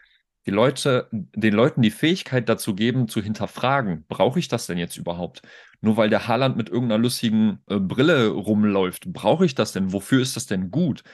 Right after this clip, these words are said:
Im Endeffekt, oder, äh, du erinnerst dich ja auch noch an die Zeit mit den ganzen Kinesiotapes. Das ist ja alles, alles Marketing gewesen, ohne Ende. Heutzutage,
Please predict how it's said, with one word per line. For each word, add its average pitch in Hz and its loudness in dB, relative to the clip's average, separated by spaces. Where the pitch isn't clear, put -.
Im 107 0
Endeffekt, 131 0
oder, 104 4
äh, 98 -2
du 107 -4
erinnerst 113 0
dich 113 -4
ja 113 0
auch 143 2
noch 151 0
an 104 -2
die 101 -2
Zeit 110 -2
mit 104 0
den 101 0
ganzen 104 -2
Kinesiotapes. 101 -2
Das 104 -4
ist 117 -4
ja 135 2
alles, 131 0
alles 110 -2
Marketing 107 0
gewesen, 101 -2
ohne 113 2
Ende. 117 -2
Heutzutage, 120 0